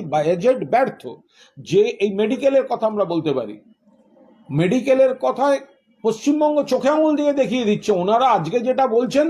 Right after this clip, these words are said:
মমতা ব্যানার্জি দু হাজার এগারো সালে সেটা ভেবেছেন। তো মমতা ব্যানার্জির থেকে ওনারা পিছিয়ে আছেন চোদ্দ বছর,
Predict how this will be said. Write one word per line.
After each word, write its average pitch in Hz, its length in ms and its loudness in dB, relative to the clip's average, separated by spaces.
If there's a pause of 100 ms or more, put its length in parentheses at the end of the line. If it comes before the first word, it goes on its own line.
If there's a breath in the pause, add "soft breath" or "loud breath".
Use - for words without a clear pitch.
(400 loud breath)
মমতা 214 340 2
ব্যানার্জি 254 340 2
দু 202 160 0
হাজার 240 260 4
এগারো 220 320 2
সালে 226 240 0
সেটা 208 220 0
ভেবেছেন। 151 480 -2 (420 loud breath)
তো 180 60 0
মমতা 208 400 2
ব্যানার্জির 247 520 0
থেকে 240 200 0
ওনারা 240 360 2
পিছিয়ে 233 460 -2
আছেন 247 280 0
চোদ্দ 254 260 2
বছর, 190 400 2